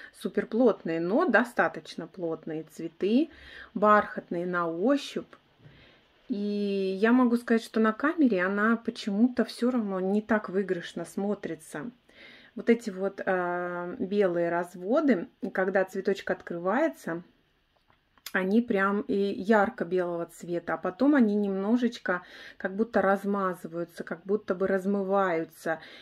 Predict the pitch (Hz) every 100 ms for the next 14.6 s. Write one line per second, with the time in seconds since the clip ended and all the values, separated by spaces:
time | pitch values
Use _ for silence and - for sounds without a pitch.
0 | - 190 202 196 185 - - 190 214 208
1 | 165 185 196 180 165 165 180 175 165 175
2 | 269 240 208 180 175 175 190 - 180 175
3 | 175 - - 165 180 175 180 180 180 175
4 | 175 - 170 170 175 170 160 170 160 165
5 | 151 151 - _ - _ _ _ _ -
6 | 208 226 254 247 - _ _ - _ _
7 | _ 240 233 240 - 175 165 165 185 196
8 | 196 196 - - 202 220 254 208 196 196
9 | 185 - 190 - 190 170 170 175 214 320
10 | 294 - 170 180 - - 190 190 - -
11 | 202 170 151 - - 190 190 - 175 170
12 | 170 175 190 180 170 165 175 233 233 202
13 | 185 - 185 180 175 180 180 175 - 175
14 | 170 - 165 - 156